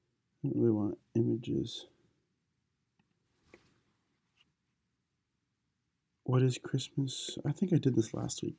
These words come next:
Dude, I'm in the, I'm in such a hole right now. I do such bad podcasting sometimes.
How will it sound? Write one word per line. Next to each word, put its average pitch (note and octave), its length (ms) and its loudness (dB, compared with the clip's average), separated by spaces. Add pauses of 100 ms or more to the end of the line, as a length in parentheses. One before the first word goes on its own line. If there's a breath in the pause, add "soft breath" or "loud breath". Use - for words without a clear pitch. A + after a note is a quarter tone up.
Dude, - 180 -10
I'm G3 160 6
in F#3 140 10
the, - 160 8 (640)
I'm D#3 100 4
in D3+ 120 6
such - 280 0
a B2 80 2
hole A2+ 340 4
right A#2+ 200 0
now. B2 180 0
I - 120 2
do D3 200 4
such - 380 0
bad A#2 260 4
podcasting A2 680 -4
sometimes. C3 580 -2